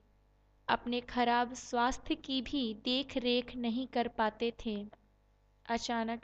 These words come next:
छह दिसंबर उन्नीस सौ छप्पन की रात सोते समय वे चीर निद्रा में विलीन हो गए।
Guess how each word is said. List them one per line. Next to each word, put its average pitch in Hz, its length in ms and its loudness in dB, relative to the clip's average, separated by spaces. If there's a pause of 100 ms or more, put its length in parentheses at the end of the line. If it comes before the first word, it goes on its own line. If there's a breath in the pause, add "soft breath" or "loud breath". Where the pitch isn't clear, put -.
छह 262 240 4
दिसंबर 240 500 -2
उन्नीस 226 360 -4
सौ 226 100 -2
छप्पन 277 540 -2
की 240 240 2
रात 233 420 2 (400 soft breath)
सोते 269 460 2
समय 254 340 0
वे 233 340 2 (360 loud breath)
चीर 294 400 2
निद्रा 226 460 0
में 262 220 0
विलीन 233 400 0
हो 226 200 -2
गए। 208 360 -2